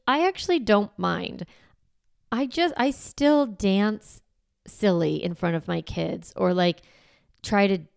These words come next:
you know, when flossing was popular, I try to do flossing.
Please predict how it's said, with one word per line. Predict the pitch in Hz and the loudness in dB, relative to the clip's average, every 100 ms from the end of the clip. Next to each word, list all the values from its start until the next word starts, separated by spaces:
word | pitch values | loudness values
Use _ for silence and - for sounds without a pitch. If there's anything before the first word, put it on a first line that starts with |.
| - | -6
you | 185 | -2
know, | 170 | 0
when | 170 | -2
flossing | - 175 170 170 - 160 | -4 0 0 0 -4 -10
was | 156 | -10
popular, | - 180 151 165 - - | -10 -10 -6 -6 -6 -8
I | |
try | 147 - | -8 -8
to | 160 | -8
do | 147 170 | -6 -8
flossing. | - 170 160 160 - - - 165 | -6 -4 -2 -2 -4 -10 -10 -12